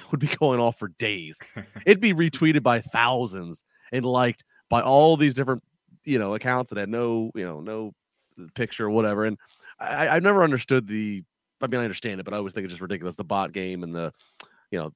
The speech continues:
Speaker 1: the, the, the, ma-, the, the manufacture the whole situation, you know, control the, the algorithms and what have you. But I don't know, this whole,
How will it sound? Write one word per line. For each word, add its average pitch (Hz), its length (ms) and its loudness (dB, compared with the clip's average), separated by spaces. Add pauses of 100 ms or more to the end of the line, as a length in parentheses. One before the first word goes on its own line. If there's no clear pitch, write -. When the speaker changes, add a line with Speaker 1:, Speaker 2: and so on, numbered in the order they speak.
Speaker 1:
the, 82 100 -12
the, 87 140 -8
the, 92 100 -8
ma-, 98 160 -4
the, 90 260 -4 (1200)
the - 60 -14
manufacture 127 600 4
the 104 80 -4
whole 107 100 -2
situation, 85 520 -8
you 82 60 -8
know, 80 60 -6
control 101 380 -2
the, 90 200 -4 (480)
the 101 80 -4
algorithms 90 320 -6
and 87 140 -8
what 85 120 -8
have 85 120 -6
you. 82 120 -4
But 82 240 -8 (320)
I 90 160 -4
don't 69 140 -8
know, 80 60 -14
this 113 140 -2
whole, 110 180 2